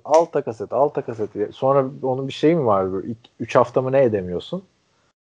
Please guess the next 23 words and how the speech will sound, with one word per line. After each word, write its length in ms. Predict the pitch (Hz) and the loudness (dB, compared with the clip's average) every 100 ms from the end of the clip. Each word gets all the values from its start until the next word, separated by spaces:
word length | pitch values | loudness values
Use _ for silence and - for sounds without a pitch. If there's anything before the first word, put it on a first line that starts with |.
| _ | _
Hani 200 | 110 104 | -4 -2
kadro 340 | 107 139 160 156 | 4 6 8 8
planlaması 560 | 156 147 160 170 - | 6 6 4 0 4
yok 180 | 196 - | 4 6
abi. 240 | 127 131 | 6 4
Alırken 460 | 104 107 123 123 123 | 2 -2 -4 -4 -8
çünkü 440 | - 127 - 131 - _ _ _ _ | -8 -12 -6 -6 -6 _ _ _ _
gerçek 340 | - 104 - 127 | 0 0 2 2
hayatta 340 | 127 120 - | 2 2 0
o 160 | 127 123 - | 0 0 -6
takımlar 460 | - 110 131 131 120 | -6 -6 -2 0 4
bakıyor 260 | 117 160 | 4 4
ya 140 | 131 92 | 2 2
bu 100 | 104 | -2
herif 200 | 90 - | -2 -6
bizde 200 | 95 104 | -6 -2
oynar 420 | 92 95 95 92 | -2 -2 -2 -2
mı 140 | 90 | -2
oynamaz 420 | 90 90 90 87 85 | -6 -4 0 0 -2
mı 80 | |
falan 300 | 82 87 85 | -2 0 0
filan. 280 | 80 - 85 - | -4 -6 -8 -6
Kimse 440 | - 110 110 117 | -6 -2 2 2